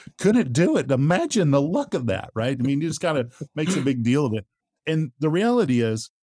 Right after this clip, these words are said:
the commonality is not necessarily the pastors. It's something's going on inside the church, right? There's, so there's, there's a challenge there.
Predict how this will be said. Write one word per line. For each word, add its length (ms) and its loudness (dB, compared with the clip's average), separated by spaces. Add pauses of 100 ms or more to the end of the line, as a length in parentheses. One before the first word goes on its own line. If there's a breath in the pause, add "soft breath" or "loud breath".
the 140 -6
commonality 720 0
is 120 -2
not 200 0
necessarily 640 -6
the 100 -6
pastors. 800 -10
It's 400 -10
something's 420 -2
going 300 -2
on 220 -2
inside 420 -6
the 60 -14
church, 480 -14 (240)
right? 260 -20 (180)
There's, 180 -6
so 160 -4
there's, 300 -2 (340 loud breath)
there's 160 -2
a 60 -2
challenge 680 -4
there. 300 -8